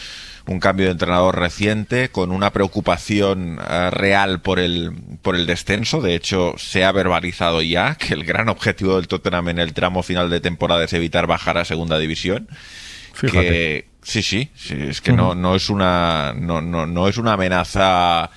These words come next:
Speaker 1: fantasma, o sea, es una amenaza real. Es el, el descenso está cerca,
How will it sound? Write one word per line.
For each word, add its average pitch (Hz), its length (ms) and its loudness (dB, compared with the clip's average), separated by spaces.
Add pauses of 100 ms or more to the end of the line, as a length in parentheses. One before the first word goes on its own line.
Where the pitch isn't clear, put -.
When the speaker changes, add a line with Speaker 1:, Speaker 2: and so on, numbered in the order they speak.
(340)
Speaker 1:
fantasma, 92 720 0
o 90 60 -14
sea, 80 160 -4
es 90 100 -8
una 82 100 -4
amenaza 87 380 0
real. 101 480 0
Es 87 300 -10
el, 80 440 -4 (140)
el 78 200 -6
descenso 90 440 -2
está 90 180 0
cerca, 160 560 2